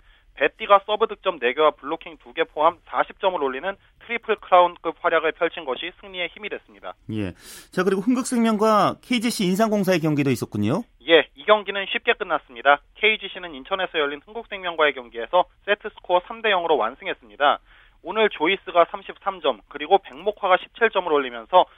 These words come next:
Speaker 1: 좌우 쌍포의 볼 배분이 상당히 좋았고요. 팀 공격 성공률도 사십삼 점 구 퍼센트로 준수했습니다. 흥국생명은 바실레바 혼자 삼십 점을 올렸지만 나머지 선수들이 너무나 부진했습니다.
Speaker 2: 예, 흥국생명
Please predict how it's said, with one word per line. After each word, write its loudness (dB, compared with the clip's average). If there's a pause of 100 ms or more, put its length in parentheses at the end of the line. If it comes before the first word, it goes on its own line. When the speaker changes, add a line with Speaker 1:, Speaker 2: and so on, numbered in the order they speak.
(140)
Speaker 1:
좌우 4
쌍포의 4 (260)
볼 4
배분이 -6
상당히 0
좋았고요. 2 (240)
팀 -8
공격 -8
성공률도 -8
사십삼 -8
점 -8
구 -12
퍼센트로 -8
준수했습니다. -2 (420)
흥국생명은 -4
바실레바 0
혼자 -4
삼십 -14
점을 0
올렸지만 -2 (220)
나머지 2
선수들이 -8
너무나 0
부진했습니다. -14 (380)
Speaker 2:
예, -4 (560)
흥국생명 -2